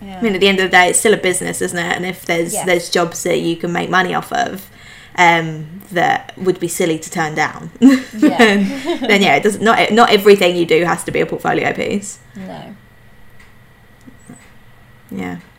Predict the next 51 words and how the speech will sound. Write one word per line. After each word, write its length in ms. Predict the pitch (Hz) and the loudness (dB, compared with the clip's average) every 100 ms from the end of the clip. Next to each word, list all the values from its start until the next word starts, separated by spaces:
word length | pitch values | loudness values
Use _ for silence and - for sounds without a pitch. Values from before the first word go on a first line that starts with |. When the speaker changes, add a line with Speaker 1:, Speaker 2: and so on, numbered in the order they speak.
| - - - - - - | -20 -20 -20 -20 -20 -18
Speaker 2:
But 140 | - | -16
I 840 | 226 - - - - - - - - | -16 -20 -20 -20 -20 -20 -20 -20 -6
feel 100 | 277 | 0
like 100 | 208 | 2
your 100 | 175 | 0
portfolio 360 | 202 - 165 170 | -2 0 0 0
is 100 | 170 | -2
built 180 | 175 | 0
up 180 | 165 - | 0 0
pretty 200 | - 69 | -6 -6
good, 220 | - 165 | -6 -6
though. 240 | 156 156 175 | -2 -2 -4
Have 280 | 208 196 202 | -8 -6 -2
you, 220 | 254 254 | 2 4
um, 380 | 214 208 202 208 - - | 2 0 -4 -8 -16 -12
I 40 | 208 | -8
was 100 | 208 | 2
gonna, 180 | 247 | 2
this 180 | 208 220 | 4 0
was 80 | 233 | -2
something 200 | 208 190 | -4 -4
that 60 | 165 | -4
I 20 | |
was 100 | 190 | -2
gonna 280 | 196 180 180 - | -2 -2 -4 -2
bring 200 | 185 180 | 0 2
up 300 | 160 - - - | 0 -2 -8 2
earlier 240 | 180 175 | 2 4
on 100 | 175 165 | 0 -2
in 60 | |
the 40 | 160 | -6
Speaker 1:
Yeah. 40 | |
Speaker 2:
podcast, 320 | 170 175 170 - | -6 -4 -6 -6
but 60 | |
we 60 | 143 | -6
kinda, 220 | - 170 | -4 -4
kind 160 | 165 175 | -4 -6
of 180 | 170 - | -8 0
moved 320 | 202 196 - | 2 2 2
past 360 | 202 185 190 - | 4 4 2 -6
it 120 | - | -6
too 120 | - | -8
quickly. 460 | - - - 175 - - - - | -8 -8 -6 -6 -10 -18 -20 -2
But 200 | 202 - | 0 2
the 80 | 185 | 2
whole 180 | 190 202 | 2 2
thing, 220 | 196 190 | 0 -2
um, 400 | 180 190 185 180 | 2 6 6 4
about 240 | - 175 - | 2 2 2
passion 280 | 254 226 | 0 0
projects, 640 | 202 175 165 - - - | -4 -4 -4 -4 -6 -10